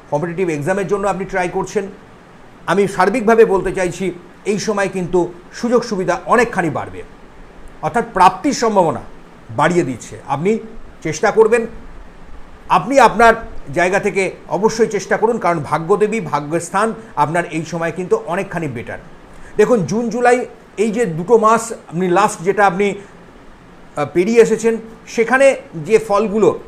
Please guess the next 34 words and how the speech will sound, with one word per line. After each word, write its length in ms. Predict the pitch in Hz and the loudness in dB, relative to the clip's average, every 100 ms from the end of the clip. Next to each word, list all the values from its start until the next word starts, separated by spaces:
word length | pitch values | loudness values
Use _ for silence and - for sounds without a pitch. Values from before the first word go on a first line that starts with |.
| - - - - - | -18 -20 -20 -20 -8
যেখানে 240 | 175 190 220 | -4 -2 -2
একটু 240 | - 226 | 0 0
ভালো 300 | 165 151 214 | 2 4 4
মন্দ 240 | 208 208 202 | 4 4 4
মিশ্র 380 | 190 196 - | 4 0 0
বেশি 280 | 190 185 226 | 2 0 0
করে 200 | 214 214 | 0 2
যাচ্ছিল, 460 | 190 175 - 196 135 - - | 2 -2 -4 -2 -2 -2 -14
সেটা 260 | - - 233 | 0 2 4
থেকে 220 | 226 226 | 2 0
আস্তে 280 | 185 165 240 | 0 -2 -4
আস্তে 200 | - 226 | -2 0
বলা 200 | 190 190 | 2 0
যায় 180 | 190 208 | 0 2
আগস্ট 300 | 160 190 185 | 0 -2 -4
মাস 200 | 196 196 | -6 -6
অনেকখানি 420 | 165 175 - 196 | -8 -10 -6 -6
বেটার। 340 | 156 147 131 - | -4 -4 -6 -4
কারণ 180 | 185 | -4
ষোলো 240 | 185 180 202 | -4 -4 -2
তারিখে 440 | 220 220 220 233 226 - 139 | 2 2 2 0 -2 -10 -2
রবি 340 | 147 208 247 | 6 6 6
কিন্তু 280 | 208 220 233 | -2 -2 -2
নিজের 260 | 185 208 | 2 2
ঘরে 200 | 185 196 | 2 2
যখনই 300 | 190 185 214 | 2 -2 -4
প্রবেশ 340 | 208 214 202 196 | -4 -2 -2 2
করবে, 280 | 220 170 - - - | 2 2 -2 -6 -8
সেখানে 280 | 202 208 214 | -4 0 2
আপনার 300 | 226 180 190 | 2 2 0
ভেতরে 460 | 175 175 208 160 - - - - | 0 2 2 2 -2 -16 -18 -8
এই 80 | 160 | -2
যে 120 | 190 233 | 0 0
ঊর্জা, 480 | 226 170 214 127 | -2 6 6 6